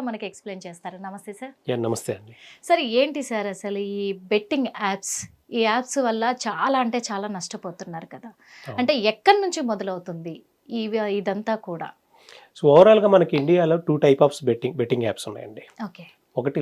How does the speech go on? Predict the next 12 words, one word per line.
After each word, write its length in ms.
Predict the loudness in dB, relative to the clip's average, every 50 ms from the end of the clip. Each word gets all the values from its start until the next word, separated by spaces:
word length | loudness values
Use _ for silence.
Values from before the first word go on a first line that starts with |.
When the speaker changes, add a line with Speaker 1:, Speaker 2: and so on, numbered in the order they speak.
| 2 4
Speaker 2:
లీగల్ 260 | 4 4 4 4 4 4 2
బెట్టింగ్ 260 | 2 2 0 0 0 0
యాప్, 140 | -2 -4 _
Speaker 1:
Hmm. 280 | -20 _ _ _ -2 2
Speaker 2:
ఇల్లీగల్ 320 | 6 8 8 8 8 4 2 2
బెట్టింగ్ 260 | -4 -6 -8 -12 -10 -14
యాప్. 100 | -14 -8 -8 -8
Speaker 1:
ఇల్లీగల్. 300 | -8 -8 -12 -16 _ _ _ _ _ 2 2
Speaker 2:
ప్రజలకి 360 | 4 4 4 2 2 2 0 2
ఒక 80 | 2 2 0 2 2
కన్ఫ్యూజన్ 420 | 2 2 2 2 0 0 0 -2 -4 -8
ఉంది, 160 | -10 -14